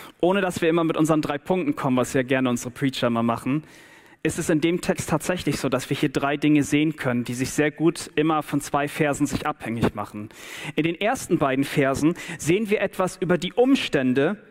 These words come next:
die letzten Endes Elia ja auch in die Knie zwangen. In den Versen drei bis vier sieht man dann die Lügen,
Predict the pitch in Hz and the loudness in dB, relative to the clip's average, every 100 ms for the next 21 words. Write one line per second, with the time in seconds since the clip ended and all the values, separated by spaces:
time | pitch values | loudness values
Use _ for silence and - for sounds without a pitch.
0 | - - - - 185 196 - 196 180 180 | -20 -20 -10 -2 0 0 -4 -2 0 0
1 | - 190 180 196 180 175 175 165 170 - | 0 -2 2 2 2 2 0 0 -2 -2
2 | 156 156 - 214 165 - - 104 104 113 | -2 0 0 2 2 -2 -8 -8 -8 -14
3 | - _ _ _ _ _ _ _ _ - | -18 _ _ _ _ _ _ _ _ -20
4 | - - - 180 175 208 214 180 - 180 | -20 -10 -2 -2 2 0 2 0 0 0
5 | 196 175 - 247 254 143 240 - 151 175 | -2 -4 -4 2 4 4 -2 -4 -4 -2
6 | 220 185 196 185 160 175 165 269 254 147 | 0 0 0 -2 -2 0 4 4 6 4
7 | 185 | 0